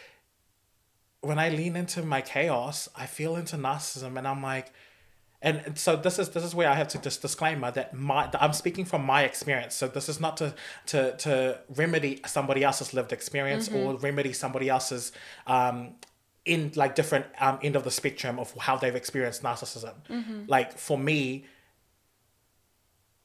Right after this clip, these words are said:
Speaker 1: I can see how I've been narcissistic. I can see how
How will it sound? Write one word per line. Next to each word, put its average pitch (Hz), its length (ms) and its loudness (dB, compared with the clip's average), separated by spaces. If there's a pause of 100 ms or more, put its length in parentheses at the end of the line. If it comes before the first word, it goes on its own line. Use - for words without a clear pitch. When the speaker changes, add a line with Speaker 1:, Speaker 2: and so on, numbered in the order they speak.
(360)
Speaker 1:
I 135 200 8
can 151 240 0
see 143 320 -2
how 131 400 0
I've 127 280 4
been 135 180 -2
narcissistic. 127 920 -4
I 135 100 2
can 123 160 -8
see 131 240 -6
how 127 400 0